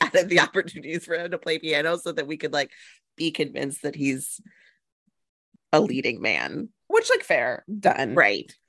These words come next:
Speaker 2: Also, there was a random John Legend cameo, speaking of
Speaker 1: Yes.
Speaker 2: musicians, where he, like, it was, he was basically an extra. I think he was supposed to be there as himself. It was just, like, on courtside tickets. And I was like, "This is just 'cause you guys are buddies and win Oscars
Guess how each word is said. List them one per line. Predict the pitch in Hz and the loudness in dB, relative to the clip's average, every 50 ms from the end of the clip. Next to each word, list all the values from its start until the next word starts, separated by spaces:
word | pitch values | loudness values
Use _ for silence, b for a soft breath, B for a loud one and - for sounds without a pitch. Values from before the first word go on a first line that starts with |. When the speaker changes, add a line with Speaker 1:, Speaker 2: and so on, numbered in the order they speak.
| B B B 330 - | B B B 2 6
Speaker 2:
Also, | - - 330 403 392 392 | 6 8 8 8 6 8
there | 330 320 | 8 8
was | 302 277 262 | 8 8 8
a | 226 | 6
random | 202 196 185 196 220 285 254 262 | 8 8 6 6 4 4 0 -2
John | 208 208 180 175 180 180 | -2 -2 -2 -2 -2 -4
Legend | 165 156 156 175 214 220 226 247 247 - | -4 -4 -4 -4 -2 -2 -2 -2 -4 -4
cameo, | - 285 262 262 269 277 277 277 285 285 294 | -4 -2 -2 0 0 0 0 0 0 -2 -4
speaking | 302 - 202 208 202 214 | -4 -4 -4 -2 0 2
of | - | 2
Speaker 1:
Yes. | - - - - 214 | 4 4 4 2 2
Speaker 2:
musicians, | 247 254 254 - 302 294 302 311 - | 0 0 0 0 -2 -2 -2 -2 0
where | - - | 0 0
he, | 226 220 208 | 0 0 -2
like, | 185 196 190 190 - _ - | -2 -2 -2 -2 -4 _ 0
it | 196 185 180 | 0 0 2
was, | 185 175 165 156 - | 0 -4 -4 -4 -4
he | 185 175 180 | -2 -2 0
was | 175 165 | 0 0
basically | 190 202 294 - 208 170 | 0 0 0 0 -2 -2
an | 147 135 | 0 0
extra. | 151 180 - - - 147 139 120 | 0 -2 -2 -4 -4 -2 0 0
I | - 151 | 0 0
think | 156 175 160 | -2 -4 -6
he | - 175 | -4 -4
was | 160 143 | -6 -6
supposed | - - 151 147 151 - | -6 -6 -4 -4 -4 -6
to | - | -8
be | 156 143 143 135 123 - - | -8 -8 -8 -8 -10 -8 -6
there | 143 139 135 | -4 -4 -4
as | 131 131 - | -4 -6 -8
himself. | 139 135 139 - 135 135 127 123 123 | -10 -10 -6 -4 -4 -2 -2 -4 -6
It | - _ _ _ _ - | -8 _ _ _ _ -6
was | 185 180 | -4 -2
just, | - 180 170 - | -2 -2 0 2
like, | 156 143 143 - - _ _ _ _ _ _ _ _ _ | 2 2 0 -2 -10 _ _ _ _ _ _ _ _ _
on | 175 180 175 170 165 - | 2 4 4 2 0 -2
courtside | - - 202 175 - - - 143 135 143 - | 0 2 2 2 2 2 0 -2 -2 -2 -4
tickets. | - 190 190 - - - - - - | -8 -8 -6 -6 -6 -8 -8 -8 -6
And | 175 | -2
I | 170 | -2
was | 170 175 | -2 0
like, | 180 180 190 | -2 -4 -4
"This | - 359 330 | -6 -8 -8
is | 175 | -8
just | 147 147 127 - | -10 -14 -14 -12
'cause | - 131 | -12 -10
you | 156 165 | -6 -4
guys | 147 143 135 131 | -4 -4 -4 -6
are | 131 | -8
buddies | 117 - 135 131 127 127 123 127 | -6 -4 -4 -4 -4 -6 -10 -12
and | 139 120 | -12 -12
win | 120 127 | -12 -12
Oscars | 120 117 127 - - - - - - | -10 -12 -12 -14 -16 -18 -20 -20 -6